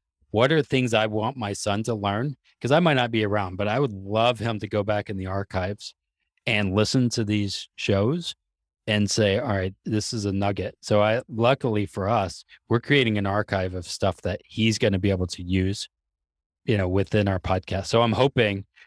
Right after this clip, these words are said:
you know, your daughter comes back and says, "I wanna listen to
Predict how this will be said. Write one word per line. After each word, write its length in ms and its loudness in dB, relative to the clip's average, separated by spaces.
you 80 0
know, 160 2
your 240 2
daughter 460 0
comes 240 -6
back 300 0
and 120 -4
says, 220 -6
"I 160 -4
wanna 180 2
listen 340 -4
to 320 -4